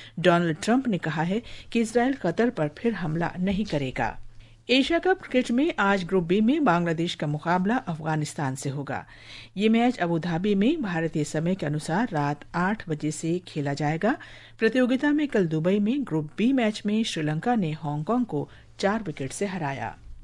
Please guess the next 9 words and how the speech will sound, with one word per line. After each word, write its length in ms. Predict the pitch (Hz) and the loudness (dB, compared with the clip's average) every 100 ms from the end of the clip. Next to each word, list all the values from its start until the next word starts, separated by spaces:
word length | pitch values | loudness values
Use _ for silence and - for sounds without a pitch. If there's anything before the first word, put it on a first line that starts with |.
| - - - | -18 -8 2
प्रधानमंत्री 640 | 240 254 285 311 320 381 339 | 4 6 4 4 4 2 4
नरेंद्र 460 | 185 190 269 277 | 4 4 4 2
मोदी 260 | 202 202 202 | 2 2 2
ने 120 | 208 349 - | 2 0 2
आज 300 | 185 185 - 170 | 4 4 0 -2
वैशाली 640 | 165 196 - 247 277 311 | 2 4 2 2 4 2
रमेश 420 | 196 175 208 220 | 2 2 2 0
बाबू 280 | 165 170 247 | -2 -2 0
को 160 | - | 2